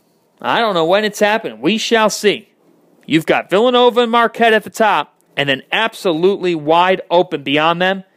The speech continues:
It's gonna be fun, folks. It is gonna be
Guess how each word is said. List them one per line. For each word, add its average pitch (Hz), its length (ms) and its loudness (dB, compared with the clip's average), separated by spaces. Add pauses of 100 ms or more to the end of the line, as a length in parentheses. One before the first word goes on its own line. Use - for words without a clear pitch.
(140)
It's 151 160 -8
gonna 160 180 -2
be 151 120 0
fun, 151 340 0
folks. - 540 -6 (280)
It 175 280 0
is 117 180 -10
gonna 180 560 0 (140)
be 156 420 -2